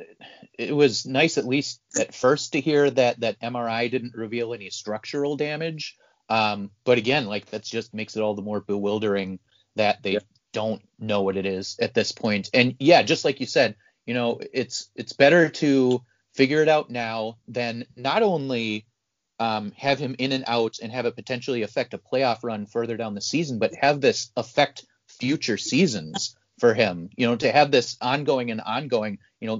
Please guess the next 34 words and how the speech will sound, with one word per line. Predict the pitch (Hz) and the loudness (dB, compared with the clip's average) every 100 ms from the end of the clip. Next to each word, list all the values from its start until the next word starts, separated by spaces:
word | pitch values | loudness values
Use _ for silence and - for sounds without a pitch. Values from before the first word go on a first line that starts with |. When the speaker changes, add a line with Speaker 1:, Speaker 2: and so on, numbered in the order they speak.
| - | -2
Speaker 1:
get | 123 165 | 0 0
it | - | 0
sorted | 143 120 113 | -2 2 6
out. | 156 92 - | 6 6 2
And | 98 98 | -12 -10
so, | - 117 110 | -2 0 -2
you | 104 | -4
know, | 110 107 _ _ - | -8 -10 _ _ -2
I, | 131 - | -2 0
I, | 123 - - | -6 -4 -6
I | 127 | 0
would | 127 | 0
hope | 120 - 180 - | 2 6 6 6
that | 131 131 | 4 4
most | 135 127 - | 0 -4 -4
Brewers | 143 147 - | -2 -2 -2
fans | 123 117 | -8 -8
would | 123 107 | -10 -4
be | 117 | -2
okay | 107 - 190 135 117 - _ _ | -2 2 4 6 2 -2 _ _
with | - 120 113 - | 4 4 4 -4
sacrificing | - 131 127 123 127 120 123 120 | -2 -2 -2 -4 -2 -4 -4 -8
the | 107 | -6
games | 123 120 120 120 | -4 -4 -6 -2
now | 123 123 | 0 0
for | - 139 | 0 2
Yelich, | 160 120 107 107 - - | 6 4 4 -4 -8 -6
um, | 120 110 | -4 -4
especially | 110 - 151 147 | -4 0 2 2
when | 135 156 | 2 0
we're | 131 | -6
still | - 123 113 | -4 -4 -2
winning, | 190 120 120 - _ _ - | -2 -2 -6 -12 _ _ -8
um, | 120 113 110 107 | -4 -4 -4 -6